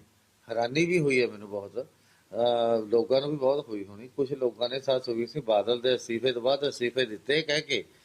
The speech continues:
ਕਿ ਅਸੀਂ ਅਸਤੀਫੇ ਇਸ ਕਰਕੇ ਦੇ ਰਹੇ ਹਾਂ ਕਿ ਅਕਾਲੀ ਦਲ ਪੰਥਕ ਹੋ ਗਿਆ। ਮਤਲਬ ਉਹਨਾਂ ਨੂੰ ਸ਼ਾਇਦ ਪਤਾ ਹੀ ਨਹੀਂ ਵੀ ਅਕਾਲੀ ਦਲ ਤਾਂ ਜਿਸ ਦਿਨ ਉਤਪੰਨ ਹੋਇਆ, ਪੈਦਾ ਹੋਇਆ, ਉਸ ਦਿਨ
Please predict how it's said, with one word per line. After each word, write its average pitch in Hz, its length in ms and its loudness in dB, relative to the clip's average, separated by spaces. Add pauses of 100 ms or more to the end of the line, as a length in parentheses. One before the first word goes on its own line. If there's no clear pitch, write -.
(300)
ਕਿ 151 140 2
ਅਸੀਂ 160 180 0
ਅਸਤੀਫੇ 147 400 0
ਇਸ 147 100 -6
ਕਰਕੇ 160 340 -2
ਦੇ 120 200 2
ਰਹੇ 107 160 -4
ਹਾਂ 156 80 -2
ਕਿ 180 120 -2
ਅਕਾਲੀ 147 340 0
ਦਲ 156 160 2
ਪੰਥਕ 175 500 -2
ਹੋ 170 180 4
ਗਿਆ। 107 120 0 (960)
ਮਤਲਬ 170 200 2
ਉਹਨਾਂ 208 160 0
ਨੂੰ 208 80 -6
ਸ਼ਾਇਦ 165 260 2
ਪਤਾ 165 300 -2
ਹੀ 175 120 2
ਨਹੀਂ 160 180 -4 (140)
ਵੀ 156 140 2
ਅਕਾਲੀ 156 240 0
ਦਲ 160 200 0
ਤਾਂ 170 200 0
ਜਿਸ 151 200 0
ਦਿਨ 160 160 -2
ਉਤਪੰਨ 151 380 0
ਹੋਇਆ, 139 280 4
ਪੈਦਾ 131 400 2
ਹੋਇਆ, 143 220 0
ਉਸ 160 380 -2
ਦਿਨ 120 280 2